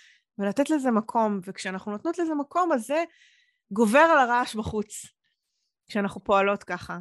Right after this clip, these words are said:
מתוך, אה, חיבור אמיתי. אה, וזה מהדהד לילדים שלנו ולאנשים סביבנו, ויש לזה עוד כמו אנרגיה נקייה כזאת, כשלרוב אנחנו פועלות על אנרגיה מאוד מלוכלכת מהרעשים בחוץ.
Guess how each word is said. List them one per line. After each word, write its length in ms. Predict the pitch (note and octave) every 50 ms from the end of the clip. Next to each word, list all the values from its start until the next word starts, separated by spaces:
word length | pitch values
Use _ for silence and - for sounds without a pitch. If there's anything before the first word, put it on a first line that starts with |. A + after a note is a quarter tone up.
| F3
מתוך, 400 | F#3+ F#3 F3+ - G3 F#3+ - -
אה, 80 | G#3 F#3+
חיבור 480 | - - - G3+ F3 F#3 G#3+ G#3 G3+ F#3+
אמיתי. 400 | F#3 F3+ F#3 - - F#3 F3 D3+ _ _ _ _ _ _ _ _ _ _ _ _ _ _ _ _ _ _ _ _ - -
אה, 100 | F3+ F#3 F3+
וזה 220 | F3+ F3+ F3+ G3+
מהדהד 560 | G3 G3 G3 F#3+ F#3 G3 A3+ C#4+ C4+ G#3 F#3 F3+ - _ _ _ -
לילדים 440 | G3 F#3 F#3 F3+ F3+ F3+ F#3 A#3+ B3
שלנו 540 | - C#4+ C4 B3+ B3 B3 B3 A#3+ A#3+ A#3 G#3+
ולאנשים 560 | F#3 F#3 F3 E3+ E3+ E3 E3 E3+ - A3+ A3+ A#3
סביבנו, 720 | - - A3 A3+ G3+ G#3 G#3 G3+ G3 G3 F#3+ F#3+ F#3 F3 E3
ויש 460 | D#3+ F3 F3 E3+ F3 F#3 F#3+ - -
לזה 240 | G#3 G3+ F#3 F#3+ F#3+ F3+ F3 F3 E3+ E3+ E3 E3 E3 E3 E3 E3+ F3+ G3+ -
עוד 100 | F#3 -
כמו 340 | - - - - G3+ G#3+ A3 G#3 G3+ G3 F#3 D3 F3+
אנרגיה 400 | F3+ F#3+ G#3+ A3 G#3+ G3+ G#3 G3
נקייה 380 | F#3 F3 - - F#3 G3 G#3
כזאת, 460 | G#3 - G3+ F3 E3+ E3+ - - - - _ _ _ _ _ _ _ _ _ _ _ _ _ _ _ _ _
כשלרוב 460 | - - F3+ F3+ F#3+ F#3+ A3 A#3+ A3+
אנחנו 280 | A#3+ A3 - - G#3+ -
פועלות 320 | - F#3+ G3 G#3+ G#3+ -
על 100 | G#3+ G3
אנרגיה 320 | F#3 F#3+ G#3 A3 G#3 G#3 G3+
מאוד 160 | F#3+ G3 G#3
מלוכלכת 640 | A3 G#3 F3+ - - F3 F3 - - E3 - - - _ _ _ _ _ _ _ _ _ _ _ _ _ _ _ _ _ _ _ -
מהרעשים 560 | F3+ F3 F3 E3+ E3+ F3 - - F#3+ F3+ F3
בחוץ. 440 | E3+ - - F3+ F3 - - -